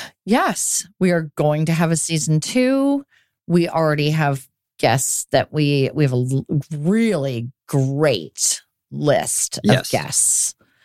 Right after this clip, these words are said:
Speaker 1: I have one, you have one, with some, like, surprises that will just delight. I, if I can get these people to say yes, that will delight you.
Speaker 2: Yes, I cannot wait. And we're probably thinking around the same time of, like, a May, June release around,
Speaker 1: Yeah.
Speaker 2: like, w-, kind of early spring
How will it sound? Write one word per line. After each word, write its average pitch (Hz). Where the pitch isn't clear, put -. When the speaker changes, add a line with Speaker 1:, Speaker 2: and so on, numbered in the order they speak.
Speaker 1:
I 135
have 143
one, 139
you 131
have 120
one, 82
with 175
some, 175
like, 165
surprises 175
that -
will 170
just 156
delight. 156
I, 156
if 165
I 143
can 143
get 170
these 165
people 151
to 135
say 135
yes, 123
that -
will -
delight 71
you. 80
Speaker 2:
Yes, -
I 117
cannot 107
wait. 95
And 123
we're 135
probably 175
thinking 147
around 135
the 127
same 131
time 117
of, 113
like, 113
a 113
May, 110
June 107
release 107
around, 101
Speaker 1:
Yeah. 92
Speaker 2:
like, 98
w-, -
kind 104
of 98
early 101
spring 98